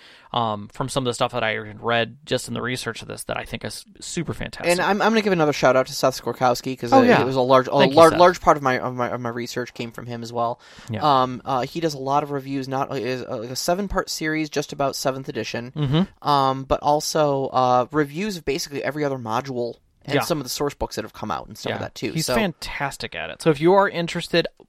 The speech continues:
Speaker 1: again, go, go dig into Seth. He, if you need a link, come to our Discord. We will send it to you. But otherwise, look him up. He is, he's got great, great videos.
Speaker 2: Yep. Uh, so we have a couple questions.
Speaker 1: I think they're
Speaker 2: I know
Speaker 1: really good.
Speaker 2: we're already, we're already running pretty late, but we can get through these here, I
Speaker 1: Whatever.
Speaker 2: think.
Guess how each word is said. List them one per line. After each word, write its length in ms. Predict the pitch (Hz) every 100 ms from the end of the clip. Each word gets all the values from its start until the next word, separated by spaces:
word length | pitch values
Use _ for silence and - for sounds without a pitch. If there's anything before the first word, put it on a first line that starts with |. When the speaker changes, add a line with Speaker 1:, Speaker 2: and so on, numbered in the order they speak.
| -
Speaker 1:
again, 460 | 160 135 123 101 110 -
go, 160 | 131
go 340 | 131 123 131 131
dig 300 | 117 135 135
into 180 | 135
Seth. 360 | 131 139 123 -
He, 320 | - 117 117 - - -
if 100 | 120
you 80 |
need 160 | 120 131
a 60 | 131
link, 260 | 135 135
come 180 | - 135
to 40 | 131
our 80 |
Discord. 360 | 120 120 127 120
We 80 | 117
will 80 | 110
send 260 | - 123
it 80 | 120
to 140 | - 123
you. 120 | 120
But 120 | 113
otherwise, 480 | 117 123 123 120 113
look 260 | 117 123 -
him 120 | 120
up. 180 | 113 -
He 180 | 123
is, 220 | 117 110 - - -
he's 140 | 135
got 200 | 143 113
great, 460 | 113 120 113 113 -
great 320 | - 151 82
videos. 360 | - 69 53 143
Speaker 2:
Yep. 80 | - _ _ _ _ - - _ -
Uh, 120 | 180
so 120 | 185
we 40 | 269
have 80 |
a 40 | 285
couple 160 | 277
questions. 560 | - 185 - 269 - - -
Speaker 1:
I 80 | 131
think 120 | 190
they're 100 | 180
Speaker 2:
I 20 |
know 20 | 143
Speaker 1:
really 100 | 113
good. 180 | 110 185
Speaker 2:
we're 120 | 170
already, 260 | 165 160 160
we're 100 | 156
already 160 | 160 156
running 240 | 156 151
pretty 220 | - 156
late, 160 | 143 147
but 80 | 147
we 100 | 143
can 80 |
get 100 | 135
through 120 | 143 135
these 180 | 143
here, 120 | 170 208
I 40 |
Speaker 1:
Whatever. 240 | 262 185
Speaker 2:
think. 140 | 160